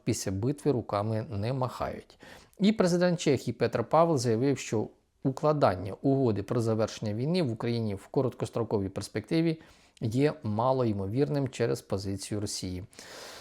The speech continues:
Каже, що історія вчить нас, що переговори можуть бути успішними лише тоді, коли обидві сторони знаходяться у відносно вигідному становищі.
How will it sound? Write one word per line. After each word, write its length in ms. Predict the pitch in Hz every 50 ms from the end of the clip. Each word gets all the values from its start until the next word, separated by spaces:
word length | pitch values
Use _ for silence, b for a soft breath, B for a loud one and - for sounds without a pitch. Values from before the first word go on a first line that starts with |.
| B B B
Каже, 280 | B 180 180 175 170 151
що 460 | - - - - 156 151 147 151 156
історія 380 | 151 - - - 170 160 165 160
вчить 320 | 151 - - 175 170 170
нас, 180 | 151 131 123 120
що 200 | - - - 113
переговори 440 | - 143 123 117 127 143 151 147 139
можуть 260 | 131 127 113 127 123
бути 220 | 120 131 120 -
успішними 460 | 113 - - 151 139 - - 131 123 123
лише 200 | 117 - - 123
тоді, 480 | - 131 113 117 147 185 196 196 170 -
коли 340 | - - 127 127 123 131 123
обидві 380 | - - 107 101 113 107 104 104
сторони 540 | - - - 170 170 175 170 175 175 170 -
знаходяться 520 | 143 117 113 107 123 135 143 147 - - 135
у 20 |
відносно 460 | 117 110 101 110 113 123 - - - -
вигідному 640 | 143 120 117 120 117 110 110 120 110 110 113 110 110
становищі. 680 | - - 107 90 87 90 87 - - - - 98 95